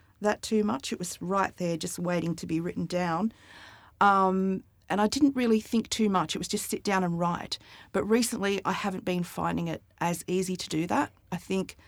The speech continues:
there's a lot more pressure on me now after four books, and I think the books do get stronger as they go along, like the last one, Telefi, I thought was <laughs> really, you know, s-, I think Confused and Telefi to me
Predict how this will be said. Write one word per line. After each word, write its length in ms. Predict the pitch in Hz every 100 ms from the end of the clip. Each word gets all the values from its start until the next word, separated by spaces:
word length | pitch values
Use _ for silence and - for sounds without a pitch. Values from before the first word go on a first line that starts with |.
| - - _ _ _ -
there's 300 | 170 190 180
a 80 | 185
lot 160 | 196
more 140 | 208 190
pressure 420 | - 180 175 -
on 140 | 190
me 100 | 202
now 380 | 196 190 196 208
after 300 | 190 180 -
four 420 | 180 - - 190 180
books, 540 | 196 262 - - -
and 140 | 160 185
I 40 |
think 360 | 185 190 147 -
the 80 |
books 300 | 180 196 -
do 200 | - 202
get 160 | 220 -
stronger 520 | - - 208 233 302 339 _
as 180 | - 190
they 120 | 190
go 180 | 180 185
along, 320 | 180 175 220
like 260 | 233 170 -
the 80 | 180
last 280 | 180 185 -
one, 140 | 175
Telefi, 600 | 170 175 208 - 294 294 - - - - -
I 80 | -
thought 260 | 180 180 175
was 200 | 180 -
<laughs> 60 | 165
really, 320 | 175 170 170 -
you 120 | 185
know, 240 | 170 190 - - - - _
s-, 280 | - - - - -
I 60 | -
think 200 | 208 226
Confused 440 | 254 226 240 247
and 100 | 214
Telefi 500 | 196 190 190 - 180 180
to 120 | 196
me 640 | 190 175 170 170 202 226